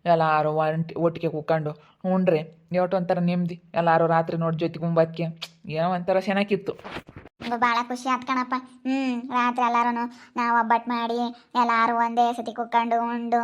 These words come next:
Speaker 2: ಎಲ್ಲಾರು ವಾರ ಕೂತ್ಕೊಂಡು ಎಲ್ಲ ಅಡ್ಕೆ ಹಾಕ್ಕೊಂಡು ಮಾತಾಡ್ಕೊಂಡು ಒಂಥರ ಚೆನ್ನಾಗಿತ್ತು. ಹ್ಮ್, ಹಿಂಗಿರ್ಬೇಕು ಜೀವನ ಅಂದ್ರೆ ನೆಮ್ಮದಿ ಇರ್ಬೇಕು. ಹ್ಮ್, ಜೀವನದಾಗೆ ನೆಮ್ಮದಿ ಇದ್ರೇನೆ ಒಂಥರ ಚಂದ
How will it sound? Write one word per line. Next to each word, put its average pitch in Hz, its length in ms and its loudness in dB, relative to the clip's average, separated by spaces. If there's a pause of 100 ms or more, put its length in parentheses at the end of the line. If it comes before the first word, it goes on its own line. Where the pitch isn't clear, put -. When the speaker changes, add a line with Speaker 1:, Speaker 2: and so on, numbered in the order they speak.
(380)
Speaker 2:
ಎಲ್ಲಾರು 240 340 4
ವಾರ 233 200 4
ಕೂತ್ಕೊಂಡು 233 360 -2
ಎಲ್ಲ 233 120 4
ಅಡ್ಕೆ 240 160 -2
ಹಾಕ್ಕೊಂಡು 233 300 -4
ಮಾತಾಡ್ಕೊಂಡು 233 640 -2 (320)
ಒಂಥರ 294 220 2
ಚೆನ್ನಾಗಿತ್ತು. 330 680 -2
ಹ್ಮ್, 285 340 0
ಹಿಂಗಿರ್ಬೇಕು 277 580 -2
ಜೀವನ 254 220 -2 (100)
ಅಂದ್ರೆ 254 580 0
ನೆಮ್ಮದಿ 269 320 0
ಇರ್ಬೇಕು. 247 360 2
ಹ್ಮ್, 240 640 -2 (720)
ಜೀವನದಾಗೆ 247 800 0
ನೆಮ್ಮದಿ 247 340 -2
ಇದ್ರೇನೆ 233 340 -2
ಒಂಥರ 226 240 -6
ಚಂದ 226 360 -6